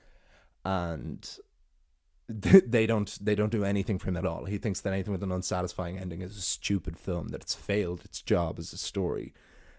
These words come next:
And certainly that is a thing. We, like, some of my favorite movies have the most unsa-, unsatisfying endings, and some of the greatest movies of all time naturally have these incredibly unsatisfactory endings. But it doesn't mean we ever like them. We still like to be wrapped,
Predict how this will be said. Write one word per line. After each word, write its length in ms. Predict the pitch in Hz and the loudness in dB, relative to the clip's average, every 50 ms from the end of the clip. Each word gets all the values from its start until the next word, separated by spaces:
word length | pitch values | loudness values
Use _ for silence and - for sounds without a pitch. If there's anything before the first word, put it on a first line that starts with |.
| - - | -10 -4
And 160 | - 127 123 | -2 0 0
certainly 460 | - - - 139 156 165 - 156 143 123 | 0 2 4 4 6 6 4 4 4 4
that 200 | 101 117 123 123 | 4 4 4 4
is 120 | 123 107 | 4 4
a 60 | 113 101 | 2 0
thing. 400 | - - 131 147 156 135 104 101 | 2 2 4 4 4 4 4 2
We, 360 | 101 98 95 95 95 - - - - - | 2 0 0 -2 -4 -4 -6 -10 -10 -4
like, 400 | - 98 92 - - - - _ _ _ _ _ _ _ _ _ _ - | -2 -2 -2 -2 -6 -16 -20 _ _ _ _ _ _ _ _ _ _ -8
some 220 | 110 - - 117 | -2 0 2 2
of 60 | 120 110 | 4 4
my 100 | 104 98 | 2 2
favorite 380 | - - 107 107 101 101 - | 2 2 2 4 4 2 2
movies 480 | 80 98 107 123 117 117 107 98 87 - | 2 4 4 4 6 4 2 2 2 -2
have 140 | 104 90 - | -2 -2 0
the 80 | 104 | 0
most 220 | 98 95 92 - - | 0 0 0 -2 -2
unsa-, 320 | 92 87 92 - - - - | -4 -4 -4 -6 -8 -8 -8
unsatisfying 760 | - 95 95 92 - - 95 95 92 - - - 90 87 90 | -8 -8 -6 -4 -2 0 0 2 0 0 -2 -2 -2 0 0
endings, 300 | 95 98 104 104 98 92 | 0 2 2 2 2 0
and 120 | 85 90 - | 0 -2 -2
some 100 | - 104 | 0 0
of 40 | 95 | 0
the 60 | 92 | 0
greatest 460 | 90 95 95 92 98 104 101 - - | 0 0 2 2 2 2 0 -2 -2
movies 300 | 104 95 90 87 90 - | -2 -2 -2 -4 -6 -6
of 80 | 92 90 | -8 -8
all 120 | 90 90 | -8 -8
time 380 | - - 101 98 101 107 104 95 | -8 -4 -2 0 2 2 2 0
naturally 320 | 90 95 - - 85 90 | -2 -4 -4 -6 -6 -4
have 160 | 90 87 82 | -4 -4 -4
these 180 | - 82 85 85 | -4 -6 -6 -4
incredibly 440 | 82 - - 92 92 92 82 82 76 | -6 -2 -2 0 0 0 -2 -4 -4
unsatisfactory 840 | 87 90 - 87 85 87 - - 87 85 92 98 98 - - - | -6 -4 -4 -4 -4 -4 -4 -4 -6 -6 -6 -8 -8 -8 -6 -4
endings. 380 | 90 90 92 87 85 - - - - - - - - - - - | -2 -2 -2 -4 -4 -8 -10 -14 -16 -20 -20 -18 -18 -16 -4 2
But 120 | - 107 | 4 6
it 80 | 117 - | 8 8
doesn't 220 | 143 135 147 135 | 8 8 8 8
mean 160 | 123 123 123 | 8 8 8
we 120 | 104 101 101 | 8 6 6
ever 180 | 95 92 82 | 4 2 0
like 380 | - - 95 110 117 - - - | 0 2 2 0 0 0 -4 -8
them. 240 | - - - - - - - - - _ _ _ _ - | -8 -8 -10 -12 -18 -20 -20 -20 -20 _ _ _ _ -4
We 60 | 98 | -4
still 200 | - - 113 113 | 2 4 4 4
like 180 | 107 107 104 - | 6 4 2 2
to 80 | - | 2
be 80 | 101 101 | 2 4
wrapped, 320 | 92 98 95 - - - | 4 4 2 2 0 -6